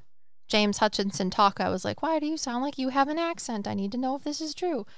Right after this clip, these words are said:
So I wanted to know where he was born because I was like, "This isn't a Southern accent." He's like, "You're right." And I was like, "Okay, well, Midwest Southern accent, which is something that is a real thing."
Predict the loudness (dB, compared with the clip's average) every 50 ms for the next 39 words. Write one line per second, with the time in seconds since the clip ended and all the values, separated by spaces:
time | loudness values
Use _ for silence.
0 | -16 -16 -16 -16 -12 0 4 6 6 8 8 6 6 4 4 6 6 6 6 6
1 | 4 4 2 0 2 2 4 4 6 4 4 2 0 0 2 2 2 2 2 0
2 | -2 0 0 0 0 2 2 2 4 6 6 4 6 4 4 4 4 4 4 2
3 | 2 0 -4 -2 0 0 0 0 0 -2 -4 -2 2 4 6 6 6 4 0 0
4 | 0 -2 -4 -6 -6 -4 -2 2 4 4 4 4 2 0 0 0 2 2 2 2
5 | 2 2 0 -2 -6 -14 -14 -16 -16 -10 -2 2 4 4 4 6 4 4 4 4
6 | 2 2 2 2 0 -4 -2 -2 -2 0 0 0 0 2 2 2 2 2 0 0
7 | 2 2 2 0 0 0 -2 -2 -2 -2 0 0 2 4 4 2 4 4 4 2
8 | 2